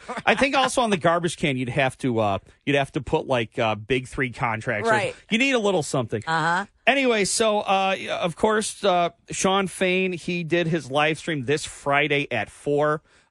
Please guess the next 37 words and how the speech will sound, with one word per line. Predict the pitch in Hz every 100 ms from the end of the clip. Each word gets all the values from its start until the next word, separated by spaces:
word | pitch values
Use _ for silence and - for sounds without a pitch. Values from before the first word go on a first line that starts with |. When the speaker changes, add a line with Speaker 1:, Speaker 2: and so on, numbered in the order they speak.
| -
Speaker 2:
Um, | 131 127 123 120
I, | 135
tr-, | 131 - -
I, | 147 143
I, | 151 156
I, | 156 156 -
I | 147
tried | 156 - 190 214 202
introducing, | 190 180 202 160 190 185 - 170 170 165
uh, | 139 131 127
the, | 127 127 123
uh, | 120 113 113 _ _ _ _
F | 156 165
L | 165 147
I, | 135 143
the | 135 120
Fain | - 143 139 120
Lateness | 139 151 151 -
Index, | 160 156 151 151 - -
which | 143 143 143
means | 143 135
that | 151 135
the | 135
later | 120 135 147 139 131
Speaker 1:
<laughs> | 131
Speaker 2:
on | 135 139 151 - _ -
in | 151 143
the |
day | 120 131 135
he | - 143
talks, | - 135 127 -
the | 120
be-, | 135 135
the | - 120
better | 127 127 117
the | 107
news. | 110 123 131